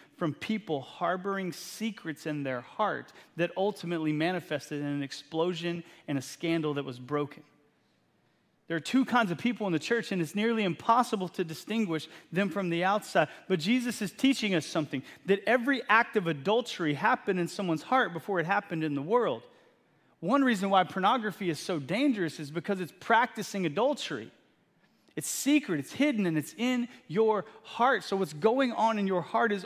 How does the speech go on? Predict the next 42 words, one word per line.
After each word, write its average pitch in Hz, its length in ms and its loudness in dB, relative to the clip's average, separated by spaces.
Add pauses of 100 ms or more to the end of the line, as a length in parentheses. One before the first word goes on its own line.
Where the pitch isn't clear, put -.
(100)
ultimately 220 500 0
going 214 280 0
to 190 60 -2
be 180 60 -2
manifested 180 680 -2 (180)
in 180 160 2
the 170 80 2
world, 208 280 4
and 156 100 0
Jesus 220 340 -4
is 160 80 -6
crystal - 440 0
clear 262 300 0
about 156 300 2
that. 131 160 -2 (240)
Every 254 400 4
act 214 320 2
of 143 100 -2 (240)
theft 233 460 0 (200)
came 233 200 0
from 185 160 -2
something 254 480 0
in 190 100 2
your 170 140 0
heart 262 320 2
that 170 100 -4
made 196 260 -2
you 185 140 -4
feel 185 260 0
entitled 185 680 2 (220)
or 160 80 0
made 196 240 0
you 202 80 -2
feel 160 280 0 (280)
greed, 233 500 2
and 170 140 2
that 214 180 0
ultimately 202 500 -2
manifested 160 640 -2
itself 151 400 -6 (280)
in 147 280 -2 (300)
theft. 208 500 -2